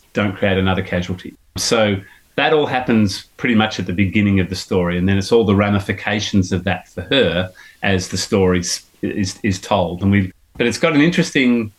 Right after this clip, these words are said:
what I think is an interesting structure, and that is that we have one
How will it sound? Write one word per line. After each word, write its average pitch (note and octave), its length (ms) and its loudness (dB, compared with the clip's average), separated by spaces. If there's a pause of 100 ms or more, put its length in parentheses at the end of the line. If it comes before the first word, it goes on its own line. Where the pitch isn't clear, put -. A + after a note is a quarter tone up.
(280)
what G#2 180 2
I A2+ 140 2
think G#2+ 340 0
is F#2+ 140 -2
an G2+ 80 2
interesting G2+ 540 2
structure, G2+ 680 -2
and G2+ 160 2
that A2+ 120 2
is G2+ 180 0
that - 140 -2
we G#2 120 0
have F#2+ 260 -2
one B2+ 520 0